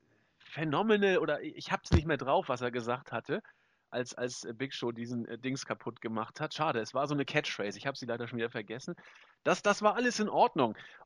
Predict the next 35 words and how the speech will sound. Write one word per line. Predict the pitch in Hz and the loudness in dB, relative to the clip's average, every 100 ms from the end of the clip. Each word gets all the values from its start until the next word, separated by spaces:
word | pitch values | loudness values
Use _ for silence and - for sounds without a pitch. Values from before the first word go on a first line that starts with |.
| _ | _
Und | 151 170 175 - - _ _ _ _ | 2 4 2 -2 -14 _ _ _ _
also | 143 170 | -4 -4
ich, | 175 - | -8 -8
ich, | 156 - | -10 -8
ich | 151 | -6
ertrage | 147 - 143 190 156 | -4 0 2 4 4
es | 131 139 | 0 2
nicht, | 147 - - | 0 0 -8
The | 117 131 | -2 2
Rock | 143 185 - | 2 0 -2
dann | 156 | -2
mit | 147 | 0
seinen | 143 139 135 | 0 0 -2
Promos | - 156 151 - - | -2 -2 0 -2 2
im | 170 160 | 2 4
Ring | 123 165 226 214 | 2 2 0 -2
und | 139 131 | -4 -2
dann | 147 160 | -2 -2
auch | - 135 | -6 -8
dieses | - 143 135 123 | -8 -8 -8 -8
mit | 135 | -8
den, | 127 127 - - - _ - | -6 -8 -10 -18 -20 _ -16
mit | 127 | -8
den | 135 135 | -6 -2
Usos | 151 196 175 170 139 | -2 0 4 4 2
und, | 139 131 | -2 -4
und | 139 | -2
New | 147 160 | 2 2
Day | 139 156 | 4 2
als | 170 139 - | 2 -2 -4
das, | 135 - - | -6 -6 -8
äh, | 123 71 - | -10 -10 2
Kanonenfutter. | - 143 139 165 160 156 143 | 4 4 4 2 2 -2 0
Das | 147 208 | -2 -2
ist, | 196 - | -6 -10